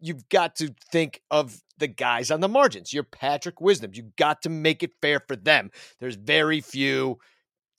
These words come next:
thirty million dollar a year A-, A V contracts being doled out in the major leagues. There just are.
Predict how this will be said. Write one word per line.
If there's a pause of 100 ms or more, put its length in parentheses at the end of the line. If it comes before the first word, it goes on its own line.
thirty
million
dollar (100)
a
year (220)
A-,
A
V
contracts (200)
being
doled
out (580)
in
the
major
leagues.
There
just
are.